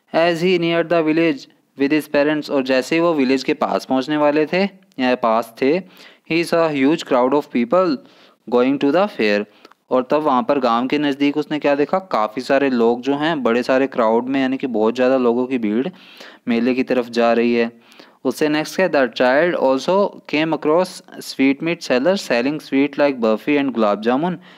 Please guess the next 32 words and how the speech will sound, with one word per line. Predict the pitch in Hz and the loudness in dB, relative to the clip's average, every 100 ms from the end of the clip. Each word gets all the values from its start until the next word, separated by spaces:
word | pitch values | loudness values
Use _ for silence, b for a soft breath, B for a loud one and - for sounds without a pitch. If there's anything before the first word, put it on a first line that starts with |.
| B 131 | B -4
and | 131 | 0
a | 147 | 2
little, | 127 147 175 185 - - | 0 0 -4 -6 -12 -2
uh, | 127 120 117 110 - - _ _ b b b - | 2 2 2 -2 -6 -20 _ _ b b b -2
further | 127 127 151 165 | 0 2 2 2
he | 165 160 | -2 -2
came | 151 156 | -2 -2
across | - 147 175 180 - | -2 0 0 -2 -2
at | 123 117 | 0 0
a | 131 | -2
flower | - 113 117 123 | 0 0 0 0
seller | 143 170 | 0 0
who | - 139 143 | -2 -2 0
was | 170 170 | 0 0
selling | 123 123 139 | -2 0 0
a | 196 202 B B 117 | -2 -4 B B -2
garland | 107 104 117 131 | -2 0 0 0
of | 180 - | -2 -6
gulmohar।" | 107 104 101 101 - B B B B B - | -8 -8 -6 -8 -10 B B B B B -2
तो | 151 | -2
जैसे | 139 131 127 160 | 2 0 0 0
ही | |
वो | 165 175 175 | 2 2 2
वहाँ | 143 117 | 2 2
पर | 123 156 | 0 -2
पहुँचे | 151 165 156 170 | -2 -4 -2 -4
मेले | 156 151 147 | -4 -4 -2
में, | 151 147 | -2 -2
तब | 170 175 | 0 0
उसने | 175 175 | -2 -4
क्या | 156 139 127 | -4 0 0
देखा? | 127 127 147 151 | 0 0 -2 -2